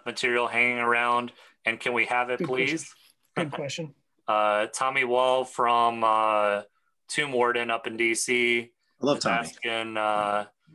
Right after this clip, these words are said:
Speaker 1: anything and everything about Bombs of Death. So we got two Bombs of Death questions.
Speaker 2: Damn.
Speaker 1: Uh, getting towards the end, Lisa Oglesby, which I,
Speaker 2: Lisa.
Speaker 1: I mentioned that we
Speaker 2: Lisa.
Speaker 1: wanted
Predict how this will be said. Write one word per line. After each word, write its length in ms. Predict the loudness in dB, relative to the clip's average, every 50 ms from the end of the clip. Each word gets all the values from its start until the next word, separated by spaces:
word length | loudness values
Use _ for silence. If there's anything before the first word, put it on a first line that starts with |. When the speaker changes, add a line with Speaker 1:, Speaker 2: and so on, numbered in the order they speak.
| _ _ _ _ _ _ -4
Speaker 1:
anything 420 | -4 -2 -2 -2 -2 -2 -2 -2
and 80 | -2 -2
everything 520 | -2 -4 -2 -2 -2 -2 0 -2 -2 -2
about 300 | -2 -2 -2 -2 -2 -2
Bombs 340 | 0 0 0 0 0 -2 -6
of 100 | -6 -4
Death. 260 | -2 0 0 0 -2
So 160 | -4 -4 -4 -2
we 80 | -2
got 160 | -2 -2 -4
two 200 | -4 -2 -2 -2
Bombs 320 | 0 0 -2 -2 -2 -6 -8
of 100 | -8 -4
Death 280 | -2 -2 -2 -4 -6 -6
questions. 760 | -4 -2 -2 -2 -4 -6 -8 -8 -8 -10 -12 -16 -18 -20 _ _ _ -6
Speaker 2:
Damn. 320 | -2 2 2 2 2 0 -2
Speaker 1:
Uh, 420 | 0 2 2 2 2 2 0 -2 -4 -8 _ _ _ _ _ _ _ _ _ _ _ _ -6
getting 200 | -4 -4 -4 -2 -2
towards 260 | -2 -2 -2 -2 -2
the 120 | -2 0
end, 240 | 0 -2 -4 -4 -4
Lisa 360 | -2 -2 0 0 0 0 -2
Oglesby, 720 | 0 -2 -2 -2 0 -2 -2 -2 -4 -4 -4 -2 -2 0 0
which 220 | -2 -2 -2 -2
I, 260 | -2 0 0 0 -2 -4 -8 _ _ _ -2
Speaker 2:
Lisa. 340 | 4 6 6 6 6 6 6
Speaker 1:
I 160 | 6 8 6 6 4
mentioned 220 | 0 -4 -6 -4 -2
that 160 | -2 0 0
we 260 | 0 0 2 4 6
Speaker 2:
Lisa. 300 | 6 6 6 6 4 4
Speaker 1:
wanted 120 | 6 6